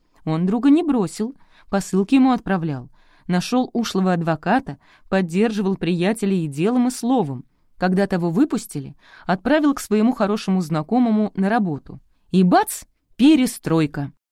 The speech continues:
Все с ног на голову перевернулось. Те, кто при советской власти были ворами, мошенниками, на зоне сидели, стали называться борцами с коммунизмом, приватизировали фабрики и заводы.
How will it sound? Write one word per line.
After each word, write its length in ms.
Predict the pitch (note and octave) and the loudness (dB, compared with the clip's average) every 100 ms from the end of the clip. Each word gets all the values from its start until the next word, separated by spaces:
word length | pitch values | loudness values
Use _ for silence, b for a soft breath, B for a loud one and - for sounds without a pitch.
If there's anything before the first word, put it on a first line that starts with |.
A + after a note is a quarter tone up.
| _ _ | _ _
Все 360 | - - E4 F#4 | -16 -2 2 2
с 120 | - | 2
ног 280 | C#4 C#4 G#3 | 2 4 2
на 180 | G#3+ G3 | 2 2
голову 280 | E3+ D#3 | -2 -4
перевернулось. 840 | D3+ D#3 D3+ D3+ C#3 C#3 B2 - - b b b b | -4 -4 -4 -4 -4 -8 -10 -18 -20 b b b b
Те, 260 | - A3+ B3 | -4 0 0
кто 160 | - | 0
при 120 | E3+ D#3+ | -4 -4
советской 440 | - E3+ F#3+ - | -2 -2 -2 -4
власти 420 | F3 F#3 F#3+ - | 0 0 -2 -4
были 460 | E3 D#3+ E3+ D#3+ C#3+ b | -2 0 0 -2 -6 b
ворами, 540 | D#3 E3 D#3+ G#3+ A#3 | -4 0 0 2 2
мошенниками, 800 | F3 D3+ - G3 A#3 G#3 - E3 | 0 -2 -2 -2 2 0 0 -2
на 160 | D#3+ D#3+ | -2 -2
зоне 360 | C#3+ F#3+ B3+ A3+ | -2 0 0 0
сидели, 500 | G3+ F3+ F#3+ E3+ D#3+ b b b | -4 -2 -2 -4 -10 b b b
стали 320 | - - B3 | -4 0 2
называться 720 | A#3 G#3+ G#3+ A3+ A3 G#3 G3+ - _ - | 2 2 2 0 -2 -4 -4 -6 _ -4
борцами 540 | D#3+ E3 - F#3+ G3 | 0 0 0 0 2
с 100 | F#3 | 0
коммунизмом, 680 | - F#3+ G3+ B3+ F3+ D3+ C3+ b b b b | 0 2 4 4 2 -4 -8 b b b b
приватизировали 760 | A3+ A#3+ - A3+ A#3+ G#3+ F3+ | 0 0 0 2 2 2 2
фабрики 480 | E3+ F#3+ G3+ F#3 F#3 | 0 0 0 0 -2
и 80 | F#3 | -2
заводы. 560 | D#3 G3 G#3 G#3 C3+ | 0 0 0 -2 -6